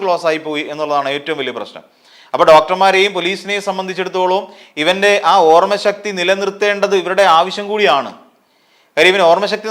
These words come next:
നഷ്ടപ്പെട്ടു കഴിഞ്ഞാൽ ഈ കേസിൽ എന്തൊക്കെ സംഭവിച്ചെന്നോ ഇവനൊരു കൺഫെഷൻ നടത്താനുള്ള സാഹചര്യം പോലും ഇല്ലാതെയാകുന്നു. അതാണ് അവസ്ഥ. അതായത്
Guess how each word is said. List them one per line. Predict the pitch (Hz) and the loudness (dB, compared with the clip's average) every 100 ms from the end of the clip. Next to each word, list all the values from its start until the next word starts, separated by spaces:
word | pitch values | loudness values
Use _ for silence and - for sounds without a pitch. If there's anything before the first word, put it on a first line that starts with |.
| 208 | -4
നഷ്ടപ്പെട്ടു | - 208 196 208 | -2 -2 2 2
കഴിഞ്ഞാൽ | 196 202 190 | 2 0 -2
ഈ | 196 | -2
കേസിൽ | 190 190 190 | -2 -2 -4
എന്തൊക്കെ | 180 202 202 | -4 -6 -6
സംഭവിച്ചെന്നോ | 185 185 185 165 180 175 | -4 -4 -4 -4 -6 -6
ഇവനൊരു | 175 196 196 202 - - 170 | -4 0 0 -2 -14 -2 0
കൺഫെഷൻ | 196 190 233 240 233 | 0 0 0 0 0
നടത്താനുള്ള | 208 185 196 190 180 180 175 - | 0 2 0 0 2 2 0 0
സാഹചര്യം | 170 180 175 180 175 | 2 2 -2 -4 -4
പോലും | 170 170 160 | -6 -6 -4
ഇല്ലാതെയാകുന്നു. | 156 160 151 131 110 104 87 _ _ _ - | 0 2 4 2 0 -6 -16 _ _ _ -2
അതാണ് | 170 202 180 | 4 6 4
അവസ്ഥ. | 165 120 90 | 2 -2 -2
അതായത് | 147 180 | 0 2